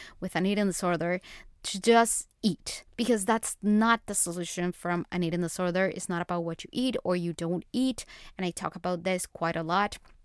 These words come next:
But it's more about what's going on in your mental health and why in the first place you start the bad habit to cope with anything that was going on in your life,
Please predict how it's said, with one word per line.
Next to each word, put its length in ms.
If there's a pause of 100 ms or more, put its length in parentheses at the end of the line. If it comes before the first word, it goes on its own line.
(460)
But 140
it's 140
more 200
about 280
what's 260
going 260
on 200
in 180
your 160
mental 360
health 360
and 220
why 220
in 180
the 100
first 380
place 360
you 120
start 340
the 80
bad 260
habit 520
to 80
cope 360
with 220 (420)
anything 380
that 180
was 140
going 260
on 160
in 160
your 160
life, 280